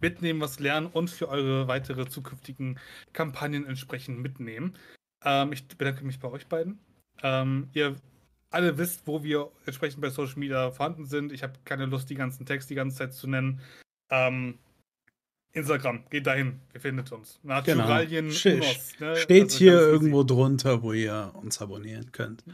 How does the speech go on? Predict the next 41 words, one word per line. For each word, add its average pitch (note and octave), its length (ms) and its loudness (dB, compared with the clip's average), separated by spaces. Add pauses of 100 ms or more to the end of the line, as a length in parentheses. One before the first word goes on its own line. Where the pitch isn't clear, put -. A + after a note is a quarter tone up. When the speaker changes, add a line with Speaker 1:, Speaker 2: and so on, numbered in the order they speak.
(120)
Speaker 1:
Eben, A#2+ 220 -8 (120)
das C3 180 -16
ist, - 260 -18
äh, A#2+ 300 -6 (100)
ganz, C3+ 260 -2
ganz C3 220 0
easy. A#2+ 280 -12
Das A2+ 200 -14
müssen C3+ 240 -10
wir C3+ 80 -6
euch C3+ 240 -8
nicht C3+ 220 -8
diktieren. D3 460 -4 (460)
Aber F3 440 0 (800)
wir C#3+ 200 -2
sind F#3 360 -2
bestimmt F3 580 -2
nächste E3 340 -4
Woche D#3+ 320 -4
wieder C#3 220 -4
da C#3 180 0
für D#3 200 -8
euch. C#3 400 -6
Äh, A#2 180 -6
nächste C#3 260 -12
Woche C#3 200 -8
Montag D3 380 -6
mit - 120 -10
einer C3+ 160 0
neuen G3 480 2 (580)
Ausgabe F#3+ 540 2
des, D#3+ 280 -4
äh, D#3+ 140 4
Game C#3+ 200 -2
Master D3+ 200 -6
Podcast D#3+ 440 -10
mit E3 100 -10
einem C#3 260 -6
weiteren E3 280 -4
spannenden E3 480 -6
Thema. D#3+ 380 -4